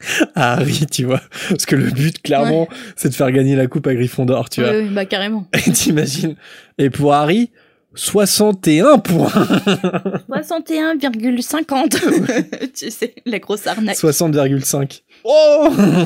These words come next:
Speaker 2: Rogue félicite McGonagall à contre-cœur et croise le regard d'Harry.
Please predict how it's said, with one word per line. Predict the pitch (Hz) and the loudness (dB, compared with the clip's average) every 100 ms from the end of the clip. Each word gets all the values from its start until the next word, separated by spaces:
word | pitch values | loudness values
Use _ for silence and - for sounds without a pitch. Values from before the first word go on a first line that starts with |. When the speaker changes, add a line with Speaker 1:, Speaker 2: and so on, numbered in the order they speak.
| 220 175 - - _ _ _ _ _ _ _ - | 0 -4 -8 -14 _ _ _ _ _ _ _ -10
Speaker 2:
Rogue | 208 233 247 214 | -4 -2 -2 -4
félicite | - 226 226 - 302 247 | -4 -2 -2 -2 -2 -2
McGonagall | 240 208 214 196 202 233 | -2 -2 -2 -2 -2 -2
à | 170 | -4
contre-cœur | - 226 - 185 180 175 196 - | -4 -4 -4 -6 -6 -4 -6 -8
et | 190 | -10
croise | 190 - 214 208 | -8 -4 -4 -2
le | 185 | -4
regard | 180 185 185 | -4 -4 -6
d'Harry. | 160 - | -8 -12